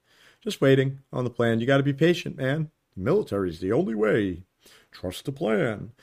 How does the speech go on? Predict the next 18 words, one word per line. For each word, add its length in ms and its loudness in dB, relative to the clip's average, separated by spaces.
It's 80 -20
the 80 -4
same 320 -2
lines. 480 -2
And 120 6
one 140 6
of 140 4
the 100 6
things 520 2
that 320 6
I 180 8
think 300 0
for 120 -2
me 400 4
irritates 580 4
me 140 -2
the 140 0
most, 560 2